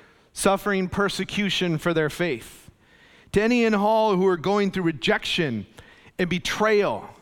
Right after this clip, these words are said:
to any and all who are living in a place in life where there have been so many earthquakes and you're just waiting for the next one to level everything," he says, "Hold on. Hold on.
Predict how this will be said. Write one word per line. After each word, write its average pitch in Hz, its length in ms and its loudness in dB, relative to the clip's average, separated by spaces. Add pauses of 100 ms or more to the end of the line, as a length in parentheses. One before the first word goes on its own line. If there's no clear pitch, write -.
(1500)
to 220 160 2
any 262 220 2
and 254 100 2
all 247 240 4
who 214 140 2
are 202 80 4
living 240 320 2
in 240 160 2
a 208 100 0
place 233 540 -2 (200)
in 214 160 2
life 208 400 2
where 202 120 2
there 202 100 2
have 175 120 -4
been 214 160 0
so 233 180 0
many 226 260 0
earthquakes 233 580 0
and 196 100 0
you're 220 100 2
just 214 180 -2
waiting 269 380 2
for 214 100 -4
the 240 80 2
next 262 340 0
one 247 180 2
to 220 60 2
level 240 360 2
everything," 196 400 0
he 165 80 0
says, 190 180 -2
"Hold 202 200 0
on. 226 460 0 (1160)
Hold 180 240 -6
on. 185 380 -2